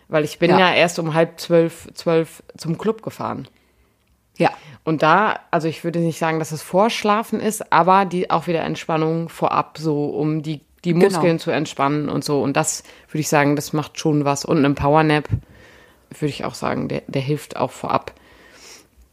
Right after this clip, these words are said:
Speaker 2: Ja.
Speaker 1: Aber, ähm, bist du, also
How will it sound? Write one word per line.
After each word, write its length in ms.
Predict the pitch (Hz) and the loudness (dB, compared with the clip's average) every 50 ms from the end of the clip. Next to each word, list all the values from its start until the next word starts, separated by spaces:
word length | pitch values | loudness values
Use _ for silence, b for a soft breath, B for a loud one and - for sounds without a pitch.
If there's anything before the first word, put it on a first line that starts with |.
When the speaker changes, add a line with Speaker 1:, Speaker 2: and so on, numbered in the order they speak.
| _ - | _ 2
Speaker 2:
Ja. 200 | 185 180 - - B B B B B B B B B B B | 4 4 4 2 B B B B B B B B B B B
Speaker 1:
Aber, 460 | - 175 170 175 175 180 196 196 - - - | 0 2 4 6 6 6 4 2 -2 0 4
ähm, 480 | 185 185 180 180 175 175 175 175 175 175 - _ _ _ _ _ _ - | 4 6 6 6 6 6 4 2 0 -4 -10 _ _ _ _ _ _ 0
bist 200 | 202 202 202 - | 0 0 2 2
du, 280 | 254 240 214 - - - _ | 2 2 2 0 -4 -4 _
also 420 | 175 165 147 147 139 139 147 147 | 0 2 2 2 0 0 -2 -4